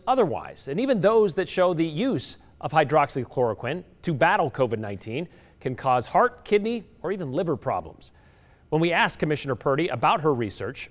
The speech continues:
she sent us an email and a link to a Frontline Doctor Summit website. The same frontline doctors whose credentials have been questioned and their website removed.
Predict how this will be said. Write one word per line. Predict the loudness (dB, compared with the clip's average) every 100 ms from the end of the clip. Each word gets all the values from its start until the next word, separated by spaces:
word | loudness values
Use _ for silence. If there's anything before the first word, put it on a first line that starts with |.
| -18
she | -8 -6
sent | 0 2
us | 2 0
an | -2 0
email | 0 -2 -4 -6
and | -4
a | 0
link | 2 0 -4 -6
to | -2 0 0
a |
Frontline | -4 2 2 2 -2 -2 0
Doctor | 2 2 0 -4
Summit | -2 -4 -2 0
website. | 0 0 -4 -8 -8 -20 _ _ _ _ -6
The | -6
same | -2 0 0 -2
frontline | 2 2 2 -2 -2 0
doctors | 2 2 2 -6 -6 -4
whose | -8
credentials | -2 2 4 2 0 -4 -4 -6
have | -4 0
been | -2
questioned | 4 2 2 -6 -6 -10 -20 _ _ -8
and | -2
their | 4
website | 4 4 2 2
removed. | 0 0 0 -2 -10